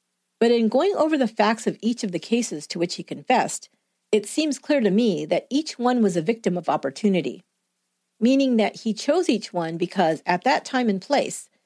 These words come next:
the conditions made the abductions fairly easy. Children, of course, are especially vulnerable, which is why parents are usually very vigilant in watching over them.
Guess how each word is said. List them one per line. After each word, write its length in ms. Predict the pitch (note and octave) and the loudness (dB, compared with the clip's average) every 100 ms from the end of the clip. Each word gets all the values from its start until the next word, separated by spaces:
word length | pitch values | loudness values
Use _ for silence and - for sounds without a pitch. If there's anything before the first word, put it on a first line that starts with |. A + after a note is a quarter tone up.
| _ _ | _ _
the 60 | G#3 | -2
conditions 640 | G#3+ F#3+ D#4 - F#4 E4+ A3+ | 2 4 4 2 -2 -2 0
made 160 | A3 | 0
the 120 | F#3 | 0
abductions 600 | D3+ D#3 A#3+ - D3+ D#3+ | -2 0 0 -2 -10 -10
fairly 320 | - D#3 C#3+ - | 0 0 0 -4
easy. 500 | G3+ G3 D3+ - _ _ _ _ _ _ _ _ _ _ _ _ - | 0 0 0 -12 _ _ _ _ _ _ _ _ _ _ _ _ -4
Children, 380 | - G4 F#4 G3+ | 0 2 2 0
of 140 | F3 | -2
course, 400 | - E3 D#3+ - - | -2 -2 -2 -4 0
are 60 | |
especially 480 | F#3+ F#3+ A#3 A#3+ D4 | 0 0 -2 -2 -2
vulnerable, 680 | A3 A3+ A#3+ F3 D3+ - - _ _ - | 2 2 2 0 -2 -6 -10 _ _ -4
which 180 | G#3+ A3 | -4 -2
is 140 | F#3 | -2
why 240 | E3 A3 F4 | 0 0 0
parents 360 | D4 D#4 D4 | 0 0 0
are 100 | G3+ | 0
usually 440 | F3+ G3 B3 C4 G#3+ | 2 0 0 -2 0
very 240 | F3 C4 | 2 2
vigilant 460 | G#3+ A3 G3 D#3 - | 2 2 0 -2 -6
in 120 | E3 | -2
watching 360 | D3+ D#3 D3+ | -2 -2 -4
over 220 | E3 F3+ E3+ | -2 0 -2
them. 280 | A#2+ G#2+ | -4 -8